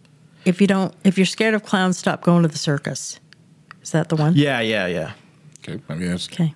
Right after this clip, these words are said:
Speaker 3: re-, that's sound advice.
Speaker 2: Yeah.
Speaker 3: Reasonable
Speaker 1: Yeah.
Speaker 3: advice, yeah. Um, wow, that's interesting.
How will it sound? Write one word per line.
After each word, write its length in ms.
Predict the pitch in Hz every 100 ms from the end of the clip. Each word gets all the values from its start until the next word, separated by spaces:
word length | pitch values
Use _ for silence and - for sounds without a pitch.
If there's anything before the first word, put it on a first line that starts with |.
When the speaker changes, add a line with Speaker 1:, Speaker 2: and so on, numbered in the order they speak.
| -
Speaker 3:
re-, 180 | 95 95
that's 200 | 95 95
sound 420 | - - 85 85 87
advice. 520 | - 80 98 - - _ _ _ -
Speaker 2:
Yeah. 140 | 110 98
Speaker 3:
Reasonable 340 | 101 98 87
Speaker 1:
Yeah. 60 | 85
Speaker 3:
advice, 400 | 82 82 - -
yeah. 160 | 78 104 - - - - - - -
Um, 460 | 92 85 80 78 73 - -
wow, 140 | 107
that's 160 | 82 -
interesting. 340 | - - -